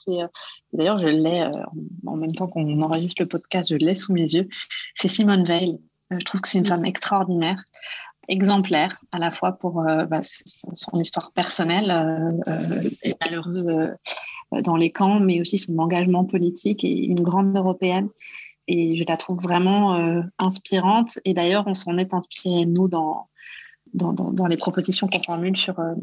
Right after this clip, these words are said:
pour améliorer le, les droits des femmes partout en Europe en, en proposant le pacte Simone Veil. Et oui, c'est une grande dame et je pense qu'elle aura servi la cause de beaucoup, beaucoup de femmes et de be-, beaucoup d'Européens.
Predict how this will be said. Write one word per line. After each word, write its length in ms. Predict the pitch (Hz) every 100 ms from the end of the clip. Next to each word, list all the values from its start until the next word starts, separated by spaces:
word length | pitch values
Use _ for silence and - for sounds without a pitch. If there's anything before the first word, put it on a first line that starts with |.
| -
pour 120 | 180
améliorer 380 | 175 175 180 185
le, 220 | 175 170 _ -
les 160 | 175
droits 220 | 180 180 170
des 80 |
femmes 220 | 175 185 185
partout 260 | 180 - -
en 120 | 170
Europe 300 | 170 185 190 180
en, 240 | 165 180
en 80 | 185
proposant 380 | - 180 175 180
le 140 | 175
pacte 300 | 175 180 -
Simone 360 | - 170 170 170
Veil. 160 | 196 220 - - - - - _ _ _
Et 140 | 180 180
oui, 100 | 202
c'est 300 | 208 190 180
une 340 | 170 165 160
grande 320 | 165 190 190
dame 300 | 185 190 214
et 280 | 170 160 170 175
je 80 | _
pense 160 | 190 -
qu'elle 260 | 190 165
aura 160 | 165 170
servi 300 | - 170 180
la 160 | 175 160
cause 280 | 196 190
de 220 | 180 170 170 - - _ -
beaucoup, 340 | - 180 226
beaucoup 220 | 214 -
de 80 | 214
femmes 240 | 226 226
et 40 | 202
de 180 | 180 185
be-, 40 |
beaucoup 360 | 175 180 190 208
d'Européens. 460 | 202 185 180 165